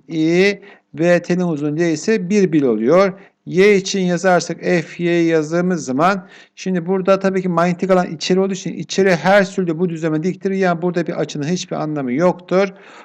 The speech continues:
O zaman B çarpı I çarpı yine L diyeceğiz. Evet, telin uzunluğu aynı yerde. Z için ya-, dikkat alırsak arkadaşlar,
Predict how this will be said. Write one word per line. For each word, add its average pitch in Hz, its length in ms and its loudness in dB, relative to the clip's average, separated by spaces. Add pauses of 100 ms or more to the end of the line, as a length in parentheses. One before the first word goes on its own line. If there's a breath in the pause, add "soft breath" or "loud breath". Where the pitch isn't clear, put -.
(140 loud breath)
O 156 120 -8
zaman 170 400 -2
B 185 280 4
çarpı 156 560 2
I 185 320 -2
çarpı 139 480 0
yine 156 400 0
L 127 260 2
diyeceğiz. 143 580 -2 (500 loud breath)
Evet, 147 320 -2
telin 151 240 -2
uzunluğu 139 260 -4
aynı 147 240 2
yerde. 170 320 -2
Z 139 120 -10
için 185 400 4
ya-, 170 300 -4
dikkat 165 260 -2
alırsak 165 400 -2
arkadaşlar, 135 720 0